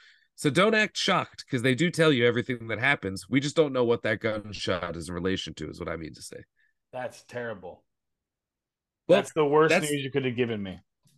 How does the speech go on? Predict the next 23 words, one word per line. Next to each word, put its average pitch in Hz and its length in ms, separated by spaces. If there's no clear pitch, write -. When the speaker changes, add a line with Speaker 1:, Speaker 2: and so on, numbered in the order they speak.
Speaker 1:
that's 151 260
the, 175 300
the 135 100
Speaker 2:
Because 185 280
Speaker 1:
thing 151 160
about 143 160
Speaker 2:
before, 196 400
Speaker 1:
this 208 100
Speaker 2:
here's 196 240
what 190 120
happened. 110 420
Here's 165 180
what 170 100
happened. 135 240
At 123 40
the 131 60
beginning 160 320
of, 147 100
before 160 560
we 160 140
started 147 260
this 135 120
podcast, 110 560